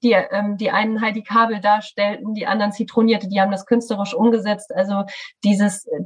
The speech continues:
di-, dieses, die, wirklich dieses Dürsten nach, ähm, Wissen darüber und sich damit auseinandersetzen, das ist für mich auch immer wieder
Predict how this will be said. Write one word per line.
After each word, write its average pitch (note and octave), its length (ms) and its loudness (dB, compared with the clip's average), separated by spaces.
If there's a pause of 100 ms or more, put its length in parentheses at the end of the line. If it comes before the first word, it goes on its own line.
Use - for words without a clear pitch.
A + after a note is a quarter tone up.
di-, G3+ 100 2
dieses, G3 340 2
die, G3+ 320 2 (120)
wirklich A3 320 0
dieses G3 280 -6
Dürsten A3 560 2
nach, G#3 420 2
ähm, G3+ 460 -4
Wissen A#3+ 440 2
darüber G3 540 2
und G3 240 -6
sich G3+ 180 -12
damit G3+ 320 0
auseinandersetzen, F#3+ 1080 0
das F#3 200 -2
ist - 340 -10 (320)
für G3+ 100 6
mich A#3 300 4
auch F#3+ 160 2
immer G3 280 0
wieder F#3+ 400 2